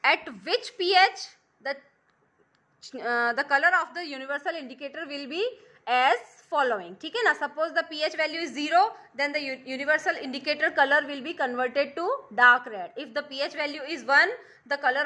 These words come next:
of the universal indicator will become red. ठीक है ना, तो यूनिवर्सल इंडिकेटर जो है अलग अलग पीएच वैल्यू के साथ में कलर अलग अलग देगा. So इसका एक बहुत अच्छा सा एक्टिविटी देखो मैंने यहाँ पे ड्रॉ किया है तुम्हारे लिए, लिखा है,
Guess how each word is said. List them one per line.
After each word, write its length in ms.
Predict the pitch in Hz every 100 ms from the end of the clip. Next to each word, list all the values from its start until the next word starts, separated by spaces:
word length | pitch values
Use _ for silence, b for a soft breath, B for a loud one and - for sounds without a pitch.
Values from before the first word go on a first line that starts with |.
| 311
of 80 | 320
the 100 | 339
universal 500 | 262 262 277 302 320
indicator 480 | 262 233 262 285
will 200 | 311 302
become 340 | 285 285 320 466 - B B -
red. 460 | 214 262 277 226 170 185
ठीक 160 | 320 440
है 100 | 494
ना, 60 |
तो 80 | 349
यूनिवर्सल 520 | 311 262 269 302 381
इंडिकेटर 460 | 349 277 302 302 330
जो 100 | 294
है 160 | 330 302 320
अलग 220 | 277 311
अलग 240 | 330 330
पीएच 280 | 320 285 285
वैल्यू 280 | 302 262 277 269
के 120 | 311
साथ 260 | 302 247 262
में 260 | 294 359 -
कलर 300 | 262 277 349 -
अलग 200 | 285 311
अलग 220 | 269 247 214
देगा. 340 | 214 202 285 440 B B B
So 120 | 349
इसका 260 | 349 349 359
एक 140 | 330
बहुत 280 | 302 302 349
अच्छा 220 | 311 349
सा 160 | 330 320
एक्टिविटी 500 | 247 - 330 339 339
देखो 220 | 302 349
मैंने 240 | 302 294 294
यहाँ 200 | 277 277
पे 60 | 202
ड्रॉ 200 | 233 254 -
किया 160 | 285
है 60 | 240
तुम्हारे 320 | 247 254 247 247
लिए, 180 | 269
लिखा 340 | 294 240 - 311
है, 260 | 277 302